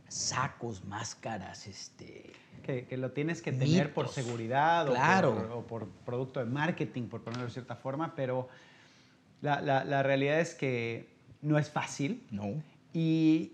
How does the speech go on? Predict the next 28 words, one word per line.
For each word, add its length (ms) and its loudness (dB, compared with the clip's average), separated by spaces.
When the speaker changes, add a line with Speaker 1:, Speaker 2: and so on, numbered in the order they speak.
Speaker 2:
y, 280 6
y 80 6
con 300 8
toda 200 8
esta 220 4
historia, 800 0
¿no? 400 -2
Y, 100 -2
y 260 0
que 140 -2
has 200 2
vivido, 720 6
<laughs> 420 -4
yo 160 0
creo 160 2
que 240 0
miles 480 2
de 100 0
vidas 340 2
en 100 0
una 180 0
sola 280 0
vida, 260 -6
Speaker 1:
Sí. 280 -2
Speaker 2:
se 120 -2
podría 400 2
decir. 220 2
Speaker 1:
<laughs> 100 0